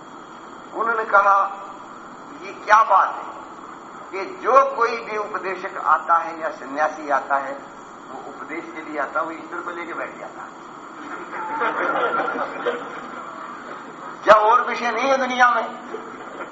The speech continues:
कितने और विषय हैं? इसको सुन लिया, पढ़ लिया, मान लिया, अब क्या बार बार ईश्वर, बार बार ईश्वर?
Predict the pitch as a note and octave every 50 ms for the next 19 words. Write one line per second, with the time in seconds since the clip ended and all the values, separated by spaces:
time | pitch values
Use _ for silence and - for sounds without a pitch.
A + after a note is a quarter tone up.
0 | - - - - - - - - - - - - - - - - - - - -
1 | - - - - - C4 C4+ C#4 C#4 C4+ C4 C4 C4 C4 A#3 A3+ - A3 G#3+ G3+
2 | G3 G3 - - - - - - - - - - - - - - - G3+ G#3+ -
3 | - B3 B3 B3+ A#3+ - - - - - E3 F#3+ G3+ G#3+ G#3+ G#3+ A3 A3 A3+ A3
4 | G#3+ G#3 - - - G3 F3 F3 F#3 F#3+ G3 G3+ G3 F#3+ - - - - B2+ C3
5 | C#3+ D#3 E3+ E3 E3+ E3 E3 - F3+ - - - G3+ G#3+ A3 - - A3 A3 A3+
6 | A3+ G#3+ - G3+ G3 G3 G3 F#3 F#3 F#3 F3+ F3+ E3+ F3 E3+ E3 E3+ E3+ - E3
7 | E3+ E3 E3 D#3+ D#3+ D#3+ D#3 D#3 D3 C#3+ C#3+ C#3 C3+ - D3 C#3 -